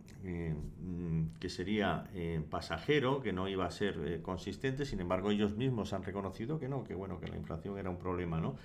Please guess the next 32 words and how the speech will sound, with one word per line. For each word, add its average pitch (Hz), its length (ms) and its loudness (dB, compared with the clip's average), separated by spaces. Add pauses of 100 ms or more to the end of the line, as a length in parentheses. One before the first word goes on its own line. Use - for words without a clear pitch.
(320)
Y 135 140 6
eso 160 200 4
es 160 60 2
lo 139 120 4
que 123 140 0
causó 104 380 2
la 87 100 2
subida 120 360 2
de 110 80 2
los 101 160 0
tipos 104 280 0
de 104 80 4
interés 160 420 4 (380)
que 101 100 4
se 101 100 0
iniciaron 104 400 4
este 104 260 4
año 135 280 4
en 117 60 0
Estados 117 360 0
Unidos. 147 540 2
Ahora 107 200 6
mismo, 113 320 2
al, 92 200 2
en 92 80 -4
el 95 80 -2
momento 117 360 0
que 117 60 0
estamos 107 300 0
haciendo 107 440 0
este 104 220 2
podcast, 101 640 0